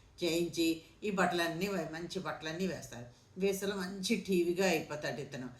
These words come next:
అయిపోయేసరికి ఆ బ-, రాజుగారి భటులందరూ కూడాను ఇతన్ని మంచిగా రథం మీదకి ఎక్కించి రాజుగారి దగ్గర తీసుకొస్తారు. రాజుగారిని ఇది, ఈ రాజయ్యని తీసుకెళ్తూ, తీసుకెళ్తుంటే మధ్యలో రథంలో చెప్పింది,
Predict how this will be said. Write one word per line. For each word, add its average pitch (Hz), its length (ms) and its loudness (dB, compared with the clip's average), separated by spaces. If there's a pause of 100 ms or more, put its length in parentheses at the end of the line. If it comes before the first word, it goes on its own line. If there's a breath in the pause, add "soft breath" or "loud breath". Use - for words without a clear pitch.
(240 loud breath)
అయిపోయేసరికి 190 500 0
ఆ 202 100 2
బ-, 165 120 -2
రాజుగారి 156 600 0
భటులందరూ 147 540 -6
కూడాను 151 460 -4 (340 loud breath)
ఇతన్ని 165 240 0
మంచిగా 156 560 -4
రథం 156 260 -4
మీదకి 160 280 2
ఎక్కించి 208 520 -4 (340 loud breath)
రాజుగారి 190 440 4
దగ్గర 98 100 -2
తీసుకొస్తారు. - 720 -8 (260)
రాజుగారిని 214 640 0
ఇది, 180 300 -2
ఈ 160 40 -4
రాజయ్యని 190 440 2
తీసుకెళ్తూ, 190 480 -2
తీసుకెళ్తుంటే 180 580 -4
మధ్యలో 175 480 -4
రథంలో 160 540 -4
చెప్పింది, 143 400 -10